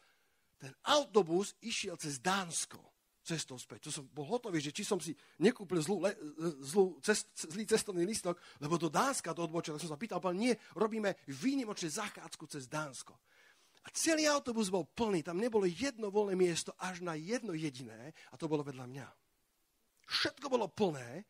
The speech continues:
a ja jediný som mal dve sedačky. Jo, jak som sa vytešoval v Pánovi. Že mám pred sebou dobrú cestu, tridsaťpäť hodín a mám tam jediný, hovorím, „Pane, aká priazeň.“ A zastali sme v Dánsku,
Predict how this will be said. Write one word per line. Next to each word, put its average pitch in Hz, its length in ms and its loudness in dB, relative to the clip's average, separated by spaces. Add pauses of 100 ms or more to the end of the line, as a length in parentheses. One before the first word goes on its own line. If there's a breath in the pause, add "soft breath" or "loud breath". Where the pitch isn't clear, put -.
(340 soft breath)
a 139 80 -8
ja 131 80 -6
jediný 202 480 -2
som 160 160 -6
mal 131 160 -12
dve 196 160 0
sedačky. - 480 -10 (560)
Jo, 277 160 4
jak 240 160 6
som 208 80 6
sa 185 80 0
vytešoval 170 480 -2
v - 80 -16
Pánovi. 131 320 -8 (1120 loud breath)
Že 214 160 0
mám 196 320 -4
pred 196 160 -2
sebou 170 240 2
dobrú 247 320 2
cestu, 165 480 -2
tridsaťpäť 180 480 -4
hodín 156 240 -2 (240 loud breath)
a 127 80 -16
mám 156 240 -4
tam 143 240 -8
jediný, 214 480 4 (160 loud breath)
hovorím, 190 240 4
„Pane, 180 240 2
aká 180 240 2
priazeň.“ 147 600 -2 (1900)
A - 80 -20
zastali 196 320 0
sme 147 160 -6
v 139 60 -2
Dánsku, 165 340 -2